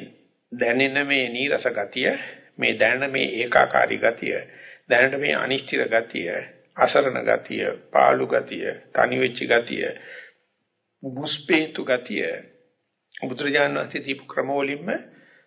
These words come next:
හිතට වදලා දෙන්න ඕනේ. අරමුණේ ඉන්නකොට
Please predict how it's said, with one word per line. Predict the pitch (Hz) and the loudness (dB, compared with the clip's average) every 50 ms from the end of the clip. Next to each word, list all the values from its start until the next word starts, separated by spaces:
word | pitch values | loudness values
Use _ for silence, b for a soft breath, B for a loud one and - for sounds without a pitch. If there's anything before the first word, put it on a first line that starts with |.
| b b _ _ | b b _ _
හිතට | - 131 127 - - | -6 -2 -2 0 0
වදලා | 151 139 127 - - - 131 131 131 | 4 4 4 4 4 2 2 2 4
දෙන්න | 131 135 127 127 127 127 | 2 2 0 0 0 -2
ඕනේ. | 117 98 82 - 110 135 - - - - - _ _ _ _ | -2 -2 -2 -4 -4 -4 -6 -6 -12 -20 -20 _ _ _ _
අරමුණේ | - - 143 131 131 127 131 131 123 120 | -4 0 2 2 2 0 0 -2 -2 -2
ඉන්නකොට | 113 113 113 123 127 139 139 - | -4 -4 -4 -2 2 2 2 4